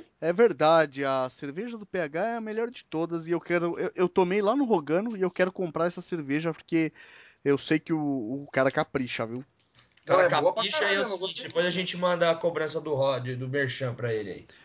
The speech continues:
Speaker 1: Verdade. E a galera que tá ouvindo o cast aí, é... galera, procura aí no Facebook, procura pela cerveja Bárbaros. É, quem
Speaker 3: Barbados.
Speaker 1: faz,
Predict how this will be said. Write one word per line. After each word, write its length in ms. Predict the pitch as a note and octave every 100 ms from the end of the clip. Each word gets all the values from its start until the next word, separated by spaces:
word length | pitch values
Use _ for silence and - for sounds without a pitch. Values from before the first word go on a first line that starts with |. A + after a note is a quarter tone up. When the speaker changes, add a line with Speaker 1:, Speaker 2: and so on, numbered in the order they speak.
| -
Speaker 1:
Verdade. 640 | D3+ F3 C#3 C3+ B2+ A#2 -
E 80 | C#3+
a 60 |
galera 280 | F#3 G#3+ A3
que 60 | -
tá 100 | G#3
ouvindo 300 | E3+ F3 E3
o 20 |
cast 400 | - F3 - D#3
aí, 240 | D3+ A#3+ - -
é... 720 | B2+ C#3 C#3 C3+ C3+ B2+ B2
galera, 320 | D3 F3 F3
procura 380 | - D3 - A3
aí 100 | G3+
no 120 | G#3
Facebook, 540 | F#3+ F#3 C3 C#3 F#3 - _
procura 360 | C#3 C3 F3 F#3+
pela 160 | F#3+
cerveja 520 | F3+ E3+ D#3 E3+ E3+ D#3+
Bárbaros. 840 | C3+ C#3 E3+ D#3 C#3 B2+ A#2 - - _ _ _ _
É, 560 | B2 B2+ B2+ B2+ B2 B2 - _
quem 140 | D3+
Speaker 3:
Barbados. 120 | F#3
Speaker 1:
faz, 640 | E3 D3+ F3 - - -